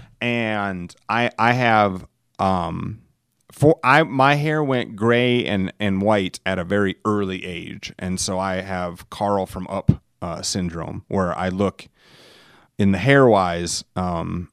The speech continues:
and then I think with my fashion style, certainly adds to it a little bit 'cause I'm a, certainly a fan of sweaters.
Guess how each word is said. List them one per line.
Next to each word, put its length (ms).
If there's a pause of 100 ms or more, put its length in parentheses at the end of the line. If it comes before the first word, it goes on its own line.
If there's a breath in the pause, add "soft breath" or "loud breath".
(180)
and 160
then 160
I 120
think 280
with 160
my 120
fashion 460
style, 400
certainly 420
adds 260
to 160
it 40
a 80
little 160
bit 260
'cause 140
I'm 120
a, 40
certainly 480
a 60
fan 220
of 60
sweaters. 520